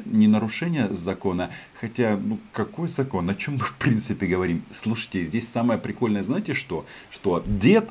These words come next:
Витольд, он что делает? Правильно, как и свойственно многим,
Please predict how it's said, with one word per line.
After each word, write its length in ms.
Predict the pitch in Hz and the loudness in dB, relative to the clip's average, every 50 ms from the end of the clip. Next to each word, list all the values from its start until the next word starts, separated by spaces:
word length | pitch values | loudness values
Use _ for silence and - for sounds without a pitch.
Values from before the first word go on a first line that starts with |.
| - - | -8 -4
Витольд, 540 | - 107 131 143 139 - - 95 78 71 - - - - - - - - - - | 0 4 4 4 8 8 8 8 8 6 -2 -8 -16 -20 -20 -20 -20 -14 -2 4
он 260 | - - 123 104 - - - - | 8 8 10 8 8 4 -2 -6
что 280 | - - - 143 180 | -6 0 4 6 6
делает? 360 | 180 226 233 233 226 233 - - - | 8 8 8 8 8 6 6 2 2
Правильно, 760 | 113 107 101 120 135 156 151 135 117 110 104 101 98 80 - - - - - | 4 6 8 12 12 12 12 12 12 10 10 8 6 4 2 -4 -14 -10 -4
как 260 | - 110 104 - - | -2 -2 -2 0 -2
и 60 | 104 | -2
свойственно 640 | 98 - - 98 110 127 120 - - 95 98 101 98 | -2 0 0 4 4 4 4 4 2 2 2 4 4
многим, 440 | 95 98 101 95 85 90 90 87 | 4 4 2 2 2 0 -2 -4